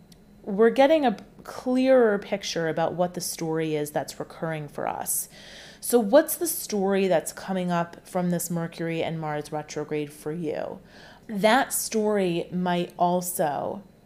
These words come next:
be playing into this idea of what are your values? How have they changed? What's coming up for you? Mercury is the messenger. So what messages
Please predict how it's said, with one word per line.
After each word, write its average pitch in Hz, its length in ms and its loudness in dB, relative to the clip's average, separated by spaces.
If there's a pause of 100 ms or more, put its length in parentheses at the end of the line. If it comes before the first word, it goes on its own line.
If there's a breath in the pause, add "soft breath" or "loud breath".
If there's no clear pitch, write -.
(160)
be 196 160 -2
playing 175 460 -4
into 170 460 -4
this 165 240 -4
idea 156 720 -4
of 151 260 -4 (120)
what 160 200 -6
are 165 60 -6
your 180 160 -4
values? - 800 -2
How 156 460 -8
have 180 200 -2
they 202 160 -2
changed? - 720 -8 (400 loud breath)
What's 196 420 0
coming 220 460 -4
up 233 200 -2
for 214 200 -4
you? 143 460 -4 (800 loud breath)
Mercury 277 420 2
is 269 140 0
the 226 80 2
messenger. 160 960 -4
So 208 220 -2
what 214 340 4
messages 185 1120 -2